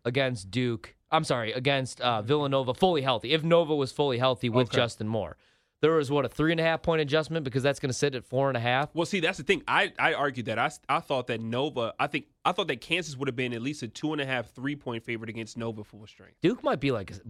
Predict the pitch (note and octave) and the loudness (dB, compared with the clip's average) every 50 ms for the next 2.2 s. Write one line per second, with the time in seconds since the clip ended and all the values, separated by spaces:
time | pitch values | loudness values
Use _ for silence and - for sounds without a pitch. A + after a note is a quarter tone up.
0 | A#2 A2+ G2 - F3 A3 A3 C4 F3+ C#3 G#2+ - - A2+ G#2 G2 F#2+ F2+ - - | -6 -4 0 2 2 2 2 2 0 0 0 0 -2 -2 0 0 -2 -6 -8 -12
1 | _ _ _ - D#3 D3+ C3+ D3 C3+ G#2 E2+ D#2 - _ - G2+ G2 D#2+ D#2 D#2+ | _ _ _ 0 0 2 0 0 -2 -4 -6 -10 -12 _ -6 -6 -6 -4 -6 -8
2 | D2 C#2+ C#2+ | -10 -10 -12